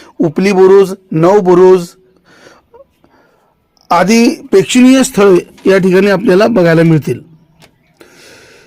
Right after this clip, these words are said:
कोसळणाऱ्या पावसाने वरील बाजूस असलेल्या बोरी धरणाचे ओव्हरफ्लो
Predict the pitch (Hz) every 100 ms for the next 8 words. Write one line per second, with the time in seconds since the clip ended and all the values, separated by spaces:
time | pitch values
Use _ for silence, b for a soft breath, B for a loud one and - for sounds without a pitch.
0 | b b b _ _ _ _ _ _ _
1 | _ _ - 190 196 247 247 269 254 202
2 | 180 214 240 220 185 196 202 202 247 214
3 | 156 190 196 214 190 180 190 180 180 185
4 | 165 - 202 180 196 170 208 226 -